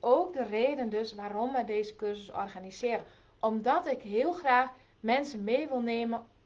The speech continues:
in dat traject. En omdat ik jou heel graag wil aanmoedigen dat jij dit gewoon ook kunt. En dat het niet gaat omdat jij de beste bent. Maar het gaat erom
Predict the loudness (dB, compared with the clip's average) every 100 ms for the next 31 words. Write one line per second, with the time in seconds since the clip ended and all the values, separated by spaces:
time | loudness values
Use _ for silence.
0 | _ -2 0 -2 -4 -4 -2 2 0 -2
1 | -16 _ _ _ 2 2 2 0 -2 -2
2 | -2 0 0 2 0 0 0 2 2 2
3 | 0 -4 -4 -4 -4 _ _ -4 2 4
4 | 4 2 -2 -2 -4 -2 2 0 0 -6
5 | -6 -10 -20 _ 0 4 4 2 -4 -6
6 | -8 -2 2 2 0 0 0 0 -2 -2
7 | -2 -2 -2 -8 -6 -8 -8 -20 _ -2
8 | -2 -2 -2 0 0 0 2 2 2